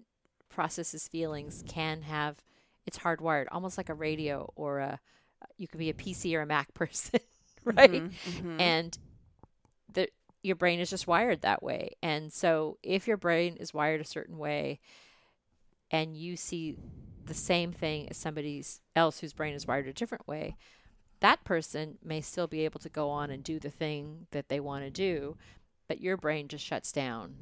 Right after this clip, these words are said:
Speaker 1: because of the way it's wired. And I try to do that, I think, to take away this idea that there's something wrong with me or, um,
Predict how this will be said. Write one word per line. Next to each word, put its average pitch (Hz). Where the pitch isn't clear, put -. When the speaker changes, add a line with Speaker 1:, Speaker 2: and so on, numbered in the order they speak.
Speaker 1:
because 147
of 156
the 143
way 131
it's -
wired. -
And 160
I 175
try 208
to 240
do 185
that, 151
I 175
think, 180
to -
take -
away 165
this 156
idea 151
that 139
there's 151
something 147
wrong 147
with 165
me 165
or, 139
um, 139